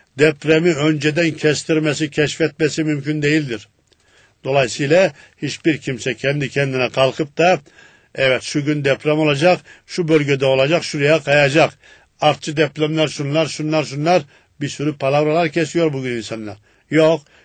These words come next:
kimsenin bilmesi mümkün değil. "Deprem uzmanıyım," falanım filanım diyor ama havasını atıyor. İnsanlar da onları konuşturmak suretiyle insanların moralini bozuyor. Allah'a güvenlerini azaltıyor.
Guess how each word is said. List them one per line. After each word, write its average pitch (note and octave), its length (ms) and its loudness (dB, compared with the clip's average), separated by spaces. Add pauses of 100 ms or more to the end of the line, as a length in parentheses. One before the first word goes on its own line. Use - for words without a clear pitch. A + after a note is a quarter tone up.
(120)
kimsenin D3+ 460 -2
bilmesi D3+ 420 -2
mümkün D#3+ 400 -2
değil. D3+ 220 0 (420)
"Deprem E3 440 2
uzmanıyım," E3 580 2
falanım D#3+ 440 2
filanım E3 360 2
diyor C#3+ 180 2
ama F3+ 400 2 (1000)
havasını C#3+ 560 -2
atıyor. A#2+ 360 0 (320)
İnsanlar E3+ 520 2
da D3+ 100 4
onları E3+ 320 4
konuşturmak D#3+ 680 0
suretiyle C#3+ 680 2 (320)
insanların D#3 580 0
moralini C3+ 500 0
bozuyor. G2+ 380 -6 (420)
Allah'a C#3 400 2
güvenlerini C#3 840 0
azaltıyor. C#3 680 0